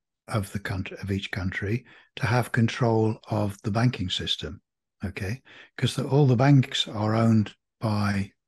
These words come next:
private individuals, and the, and that's the whole banking system throughout the world.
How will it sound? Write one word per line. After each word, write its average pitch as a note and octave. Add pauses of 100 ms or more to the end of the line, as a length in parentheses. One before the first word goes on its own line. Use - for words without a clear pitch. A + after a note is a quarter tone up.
(180)
private A#2
individuals, A#2 (540)
and G2 (640)
the, G#2 (100)
and G#2+
that's A2
the G#2+
whole B2
banking A2
system G2+
throughout G2+
the F#2
world. A2+